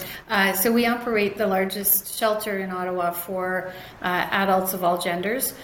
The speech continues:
uh, and, and people with very complex issues. They may be struggling with, um, developmental delays, uh,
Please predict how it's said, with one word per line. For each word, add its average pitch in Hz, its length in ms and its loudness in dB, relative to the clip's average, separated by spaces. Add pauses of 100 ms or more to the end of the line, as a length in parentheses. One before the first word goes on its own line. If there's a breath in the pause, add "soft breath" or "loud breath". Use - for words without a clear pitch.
(260 loud breath)
uh, 180 440 2
and, 196 400 2
and 202 200 0
people 233 280 -4
with 202 160 -2
very 196 200 0
complex 196 800 -4
issues. 196 340 -2
They 185 120 -2
may 180 140 -2
be 185 80 -4
struggling 185 460 -2
with, 180 300 -4
um, 165 380 -4 (480 loud breath)
developmental 190 560 0
delays, 180 720 0
uh, 160 440 -6